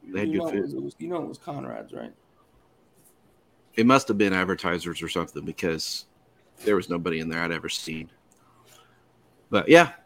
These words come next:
Speaker 1: it was great. Uh, and as far as the matches go, I missed the Usos tag match because that's when I was making my way the three and a half miles across the stadium to get to the suite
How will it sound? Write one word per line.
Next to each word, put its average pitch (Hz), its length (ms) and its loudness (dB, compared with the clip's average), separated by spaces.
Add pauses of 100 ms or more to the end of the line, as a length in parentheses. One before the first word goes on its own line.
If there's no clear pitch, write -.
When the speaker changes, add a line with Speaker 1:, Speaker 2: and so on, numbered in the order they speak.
Speaker 1:
it 139 40 6
was 139 100 6
great. 127 340 8 (800)
Uh, 110 320 6
and 117 220 6 (100)
as 120 100 -2
far 147 140 8
as 160 80 8
the 117 80 2
matches 127 420 4
go, 160 400 4 (160)
I 113 140 8
missed 131 460 2 (140)
the 110 160 2
Usos 120 480 2
tag 113 300 0
match 120 520 -4
because 98 300 -2
that's 101 200 -4
when 101 80 -4
I 104 80 -2
was 101 300 -6 (160)
making 101 320 -8
my 95 180 -4 (540)
way 101 200 0
the 90 220 -4 (200)
three 113 120 0
and 101 80 -2
a - 20 -4
half 101 220 -6
miles 98 260 -2
across 98 300 -4
the - 60 -14
stadium 101 460 -4
to 90 60 -10
get 90 160 -8
to 90 120 -8
the 87 100 -10
suite 101 400 -4